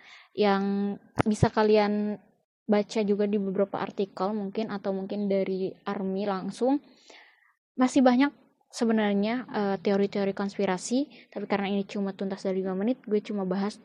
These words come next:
dua teori dari teori konspirasi B T S. Oke, itu aja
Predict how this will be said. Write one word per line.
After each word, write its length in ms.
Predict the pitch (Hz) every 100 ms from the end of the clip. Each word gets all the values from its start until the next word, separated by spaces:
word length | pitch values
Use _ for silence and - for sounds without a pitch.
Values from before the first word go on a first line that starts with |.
| _
dua 320 | 247 269 277
teori 400 | 277 226 220 226
dari 400 | 220 196 190 202
teori 400 | 202 - 190 185
konspirasi 720 | 190 185 180 196 185 180 202 185
B 80 | 190
T 160 | 175 -
S. 160 | 170 - - _ _
Oke, 320 | 214 226 302 302
itu 160 | 233
aja 240 | 214 208